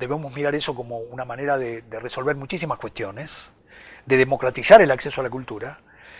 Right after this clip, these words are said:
pero debemos, debemos, ya, ya que se trata de la lectura y de, y de impulsar la lectura, debemos rescatar a la lectura como una experiencia de una temporalidad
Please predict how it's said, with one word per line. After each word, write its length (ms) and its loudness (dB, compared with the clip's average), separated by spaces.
pero 200 4
debemos, 480 2
debemos, 520 -4
ya, 220 -2
ya 140 2
que 80 -6
se 100 0
trata 240 0
de 40 0
la 80 0
lectura 480 -4
y 120 -14
de, 260 -10
y 60 -16
de 60 -12
impulsar 340 -12
la 60 -2
lectura, 340 -6
debemos 380 -2
rescatar 600 0
a 60 -10
la 100 0
lectura 540 -2
como 160 -12
una 80 -6
experiencia 460 -6
de 60 -6
una 120 -6
temporalidad 680 -8